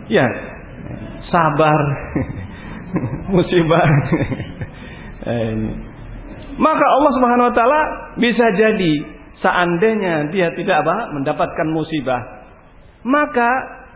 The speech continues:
derajat dia tidak sampai setinggi itu. Tetapi ketika dia sabar, bahkan mungkin bersyukur. Tadi dapat musibah, kemudian apa? Bersyukur. Masya Allah. Maka dia mendapatkan derajat yang apa?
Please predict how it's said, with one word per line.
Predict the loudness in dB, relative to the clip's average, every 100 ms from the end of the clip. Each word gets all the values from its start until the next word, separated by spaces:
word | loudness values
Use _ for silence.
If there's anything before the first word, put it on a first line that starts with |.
| -6
derajat | -4 -2 0 0 0
dia | -2
tidak | 0 0 0
sampai | -2 0 0 -2
setinggi | -6 -6 -4 -4
itu. | -6 -8 -12 -16 -20
Tetapi | -14 -10 -8 -6 -6 -4
ketika | -6 0 0
dia | 2 -2
sabar, | 0 -2 0 0 -2 -6 -2
bahkan | -2 -2 -4
mungkin | -2 0 0
bersyukur. | 2 0 0 -2 -4 -4 -8 -20 -20 -6
Tadi | -4 -2 0
dapat | 0 0
musibah, | -2 -4 -2 -2 -4 -10 -8
kemudian | -2 0
apa? | 2 2 0 -6 -14 -20 -20 -20 -18 -10
Bersyukur. | -8 -6 -8 -6 -8 -10 -14 -12
Masya | -10 -10 -8 -8
Allah. | -6 -8 -12 -14 -20 -20 -16 -4
Maka | -4 -2 -4
dia | 0 0
mendapatkan | 0 0 -2 -2 -2
derajat | 0 0 2
yang | 2 4
apa? | 4